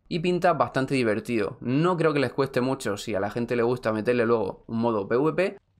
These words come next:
así que veremos a ver qué pasa. A mí me gustaría que no lo quitaran, pero es una buena opción lo que han planteado con los zombies. De todas maneras, el Modern Warfare tres pinta muy bien, aunque sea básicamente un Modern Warfare dos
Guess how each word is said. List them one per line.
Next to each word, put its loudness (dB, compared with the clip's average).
así 0
que 2
veremos 2
a 4
ver 0
qué 0
pasa. -2
A 2
mí 4
me 4
gustaría 2
que 2
no 4
lo 4
quitaran, 2
pero 2
es -2
una 0
buena 0
opción -2
lo 2
que 2
han 2
planteado 2
con 0
los -4
zombies. -8
De 2
todas 6
maneras, 2
el -4
Modern 2
Warfare 2
tres 2
pinta 0
muy 0
bien, 0
aunque 2
sea 4
básicamente 2
un -4
Modern 0
Warfare 2
dos 2